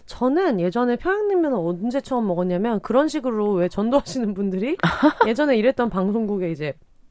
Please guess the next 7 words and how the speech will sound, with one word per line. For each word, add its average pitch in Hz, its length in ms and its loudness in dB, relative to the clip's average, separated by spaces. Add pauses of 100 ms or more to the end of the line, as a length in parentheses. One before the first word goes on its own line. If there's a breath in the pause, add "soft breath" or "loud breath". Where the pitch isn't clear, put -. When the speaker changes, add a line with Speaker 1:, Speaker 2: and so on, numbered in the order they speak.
Speaker 1:
예능 247 220 0
국장님이 214 840 0
Speaker 2:
네네. 135 320 4 (500 soft breath)
Speaker 1:
제가 240 200 2
그때 202 220 -2
막 170 160 0
막내였는데 165 1200 2